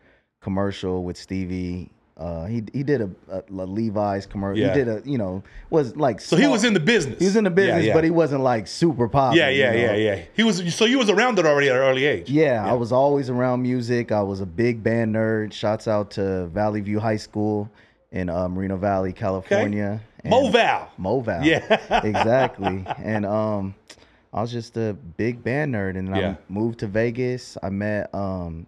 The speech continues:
Speaker 1: J R Castro.
Speaker 2: Yeah, shout out J R Castro, man. That's
Speaker 1: Yeah.
Speaker 2: family right there.
Speaker 1: Yep, big fam. He's one of my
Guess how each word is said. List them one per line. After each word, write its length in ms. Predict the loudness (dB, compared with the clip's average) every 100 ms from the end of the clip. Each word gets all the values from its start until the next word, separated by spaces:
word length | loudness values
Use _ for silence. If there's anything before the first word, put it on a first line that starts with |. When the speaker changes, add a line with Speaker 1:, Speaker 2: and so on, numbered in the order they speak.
| _
Speaker 1:
J 140 | -4
R 160 | -2 -2
Castro. 720 | -2 -4 -4 -6 -4 -2 -2
Speaker 2:
Yeah, 200 | 0 0
shout 200 | 0 0
out 140 | 0 2
J 100 | 2
R 140 | 2
Castro, 360 | 0 -2 0 -2
man. 100 | -2
That's 100 | -2
Speaker 1:
Yeah. 60 |
Speaker 2:
family 260 | -2 -2 -2
right 220 | -4 -4
there. 180 | -6 -4
Speaker 1:
Yep, 300 | -4 -4 -4
big 240 | -6 -6
fam. 420 | -6 -6 -4 -6 -6
He's 280 | -6 -6 -6
one 120 | -6
of 80 | -6
my 260 | -6 -6